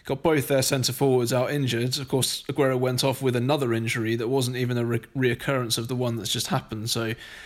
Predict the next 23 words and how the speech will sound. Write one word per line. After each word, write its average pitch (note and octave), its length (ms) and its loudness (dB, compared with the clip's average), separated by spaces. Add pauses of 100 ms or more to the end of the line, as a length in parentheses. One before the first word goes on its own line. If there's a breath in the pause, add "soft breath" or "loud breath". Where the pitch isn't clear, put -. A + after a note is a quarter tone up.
(180 loud breath)
I - 40 -4
think C#3+ 180 -2
he's A#2 140 0
out A#2+ 160 0
for A#2+ 220 0
a A2 60 0
few B2+ 320 -2
weeks. A#2 480 -2
Um, A#2+ 300 -2 (360 loud breath)
it's C#3+ 100 0
just E3 200 0
frustrating. D3 800 2
They, C3 240 2
of B2 120 -2
course, C#3+ 240 0
lost C3+ 280 0
Sané C#3 520 0
last C3+ 240 0
season. C#3 360 0
They B2+ 100 0
lost B2 300 -2
David B2+ 300 0
Silva. C3 540 0